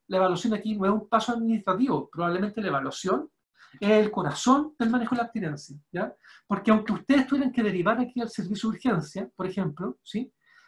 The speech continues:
De, de la misma manera, derivar al servicio de urgencia es una manera de manejar la abstinencia, ¿sí? Así que no es poco lo que se puede hacer en las redes sanitarias, es mucho, es súper importante, ¿ya? Entre evaluar y dar cuidados simples y un poco, eh,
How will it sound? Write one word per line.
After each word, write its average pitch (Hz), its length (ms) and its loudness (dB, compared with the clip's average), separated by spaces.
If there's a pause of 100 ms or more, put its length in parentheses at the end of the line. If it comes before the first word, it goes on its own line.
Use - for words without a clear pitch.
De, 185 240 4
de 185 160 -2
la 185 120 4
misma 247 220 4
manera, 247 380 4
derivar 185 340 0
al 240 80 2
servicio 240 300 -4
de - 20 -14
urgencia 247 340 -2
es - 140 -6
una 233 140 0
manera 247 340 0
de 208 80 0
manejar 165 380 -2
la 170 80 -2
abstinencia, 151 600 -8 (220)
¿sí? - 260 -10 (560)
Así - 240 -2
que 220 320 2
no 175 160 4
es 226 200 2
poco 220 240 4
lo 185 100 2
que 170 60 -2
se 202 120 -4
puede 180 160 -2
hacer 208 160 -2
en 185 60 -2
las 175 80 -2
redes 175 300 -6
sanitarias, 180 580 -2
es 156 220 -8
mucho, 190 420 0
es 147 140 -6
súper 269 340 2
importante, 240 720 -2
¿ya? 196 180 -8 (460)
Entre 185 360 -2
evaluar 190 520 6
y 190 80 -6
dar 190 180 0
cuidados 214 380 2
simples - 540 -2 (260)
y 226 220 2
un 156 120 -2
poco, 226 520 0
eh, 165 200 -2